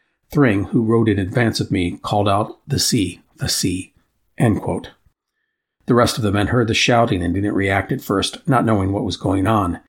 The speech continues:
And then they came closer and they began to cheer. Stuart dismounted, removed his boots, and walked into the water, keeping a promise he had made to South Australia's governor, Richard MacDonnell. The men were giddy at their accomplishment. They rushed into the water to celebrate.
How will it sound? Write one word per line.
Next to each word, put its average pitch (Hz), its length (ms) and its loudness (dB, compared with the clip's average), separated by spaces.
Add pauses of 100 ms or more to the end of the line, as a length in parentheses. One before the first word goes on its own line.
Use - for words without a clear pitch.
(300)
And 131 100 4
then 143 120 6
they 160 100 4
came 160 220 4
closer 143 560 0
and 110 100 2
they 101 80 2
began 95 320 -2
to 101 80 -6
cheer. - 540 -2 (640)
Stuart 196 420 4
dismounted, 151 640 2
removed 107 320 2
his 127 100 2
boots, 98 460 -2
and 110 140 2
walked 95 260 -2
into - 160 -6
the 110 80 -2
water, 90 560 0 (180)
keeping 139 280 2
a 95 80 -4
promise 110 380 0
he 117 100 -2
had 92 80 -4
made 95 180 -2
to - 60 -6
South - 260 -2
Australia's 92 480 -4
governor, 98 500 0 (120)
Richard 98 280 0
MacDonnell. 90 640 -2 (920)
The 139 80 4
men 151 260 6
were 147 140 4
giddy 123 360 2
at 95 140 -2
their 98 140 -2
accomplishment. - 720 -4 (300)
They 113 120 2
rushed 101 320 0
into 107 160 2
the 107 80 0
water 98 340 0
to 90 80 -4
celebrate. 107 640 -2